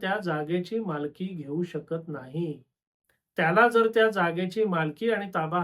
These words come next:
हवा असेल, तर तहसीलदारापुढे रीतसर प्रकरण दाखल करणं, प्रक्रिया पूर्ण करणं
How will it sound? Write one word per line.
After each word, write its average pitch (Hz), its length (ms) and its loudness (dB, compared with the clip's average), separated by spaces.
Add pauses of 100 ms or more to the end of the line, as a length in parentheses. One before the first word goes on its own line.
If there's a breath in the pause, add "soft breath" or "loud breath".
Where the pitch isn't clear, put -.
हवा 202 260 0
असेल, 147 340 -4 (720)
तर 220 220 4
तहसीलदारापुढे 208 960 2
रीतसर 170 440 -2
प्रकरण 214 520 -2
दाखल 185 340 0
करणं, 170 380 -4
प्रक्रिया 175 560 -4
पूर्ण 185 340 -2
करणं 151 460 -4